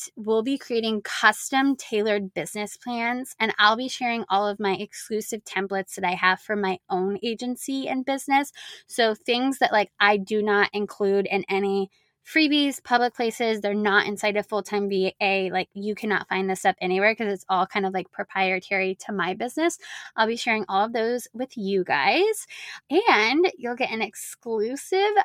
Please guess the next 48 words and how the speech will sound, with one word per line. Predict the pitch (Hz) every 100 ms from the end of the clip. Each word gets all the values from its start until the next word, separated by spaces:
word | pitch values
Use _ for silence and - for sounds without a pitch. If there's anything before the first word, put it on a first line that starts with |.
| -
free | - - - 214 240 359 -
ticket | 214 185 180 262 - - -
to | 247 240 - 202
our | 214 220 214 208 -
conference | - - 415 - 190 262 -
that | -
we're | 196
going | 202 202
to | 226
be | 320
launching | 247 185 - 208 208
in | 208 196
twenty | - 196
twenty-four, | 190 202 196 339 359 339
which | 240 220
I |
talked | 208 220 -
to | 226
you |
guys | 214 214
about. | 208 208 208 - _ _ _ _ _ _ _ _
We | 226
are | 208
still | 226 254
doing | 226 233 220
that. | 220 220 214 - - -
The | 214
date | 190 208 220
is | 226 -
to | 233 208
be | 220 214
determined, | 214 - 403 381 370 359 233
but | 226 220 - -
anybody | 247 269 269
that | 254 220
joins | 208 202
the | 208
mastermind | 185 175 208 202 202
will | 196
have | 196 185
a | 202
free | - 180
ticket | 196 185 175 - -
to | 185 185 - -
the |
conference | - - - - -
as | -
well. | 123